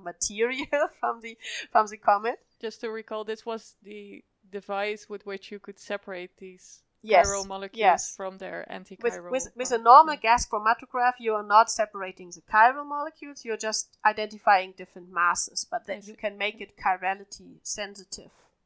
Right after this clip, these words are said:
Speaker 1: in order to then separate it by having chiral molecules on, in the, uh, chromatograph itself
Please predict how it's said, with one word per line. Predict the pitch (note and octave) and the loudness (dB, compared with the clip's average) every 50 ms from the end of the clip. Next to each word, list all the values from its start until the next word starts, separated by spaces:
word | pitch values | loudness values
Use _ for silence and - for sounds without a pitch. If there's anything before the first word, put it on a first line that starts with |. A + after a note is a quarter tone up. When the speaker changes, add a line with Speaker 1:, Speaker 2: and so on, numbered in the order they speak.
| _ | _
Speaker 1:
in | - G#3 G3 | -20 -18 -10
order | E3+ E3+ F#3+ F#3+ F#3 F3+ E3 - - | -4 0 0 0 0 -2 -10 -14 -18
to | - F3+ E3+ - | -20 -20 -20 -20
then | E3+ E3 E3+ | -20 -20 -18
separate | - - G3 F3+ - F3 E3 E3+ E3+ | -14 -14 -14 -14 -12 -12 -14 -12 -14
it | F3 - | -10 -8
by | - E3+ | -8 -6
having | F3+ F#3+ F#3 F#3+ F3+ F3+ | -6 -6 -8 -10 -14 -18
chiral | - - G3+ F#3+ F#3+ G3 F#3+ F#3+ F3 - - - - _ _ _ _ _ _ _ _ _ _ _ C4 _ _ _ G3 - _ G3+ G#3+ G#3 | -8 -2 0 0 0 0 -4 -8 -12 -12 -14 -16 -18 _ _ _ _ _ _ _ _ _ _ _ _ _ _ _ -20 -20 _ _ _ -2
molecules | G3+ G3+ G3 G3+ G3 _ - G3+ F#3 F3+ - - - - - _ - | -2 -2 -2 -2 -8 _ -20 -20 -18 -14 -12 -10 -10 -10 -12 _ 6
on, | G3 G3+ G3+ G3+ G#3 G3+ G3 - _ | 6 6 6 4 -2 -10 -20 -18 _
in | A3+ A3+ A#3 A#3 | -6 -6 -6 -6
the, | G#3+ G#3 G3 F#3 F#3+ F3+ F3+ - _ _ _ - _ G#3+ | -12 -16 -16 -18 -20 -20 -20 -20 _ _ _ -20 _ -6
uh, | F3+ E3 D#3 D#3 D#3 - | -4 -2 -2 -2 -6 -10
chromatograph | - F#3 F3 E3 E3+ - - - - E3 D#3+ - | -14 -10 -8 -8 -10 -10 -14 -14 -10 -10 -10 -10
itself | - _ - - - F3 E3+ F#3 | -10 _ -12 -8 -6 -6 -6 -8